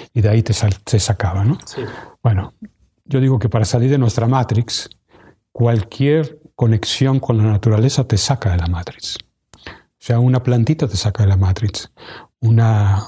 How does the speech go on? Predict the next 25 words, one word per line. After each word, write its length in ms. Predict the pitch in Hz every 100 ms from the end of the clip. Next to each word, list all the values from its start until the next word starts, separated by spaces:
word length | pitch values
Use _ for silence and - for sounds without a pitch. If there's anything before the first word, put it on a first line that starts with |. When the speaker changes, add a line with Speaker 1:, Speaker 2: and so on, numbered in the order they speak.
| -
Speaker 1:
un 160 | 120
agua 400 | 113 113 107 107
de 300 | 104 101 95 92
Jamaica 560 | - 101 120 131 117
te 80 | -
saca 280 | - 95 101
de 60 |
la 100 | 92
Matrix. 500 | 90 92 98 98 - - - - - - - - -
Una 480 | 113 110 107 101
sentada 880 | 98 - 107 101 113 117 117 113 110 - _
en 180 | 107 101
la 80 |
sombra 400 | 95 - 113 110
de 80 | 107
un 120 | 107 107
árbol 300 | 117 110 98
te 120 | 107
saca 320 | - 127 104
de 80 | 95
la 100 | 92
Matrix. 560 | 90 87 98 110 - - - - - - - _ - - _
Es, 380 | 117 120 - - - - -
y 80 |
curiosamente, 1000 | 123 156 170 185 180 165 165 160 147 -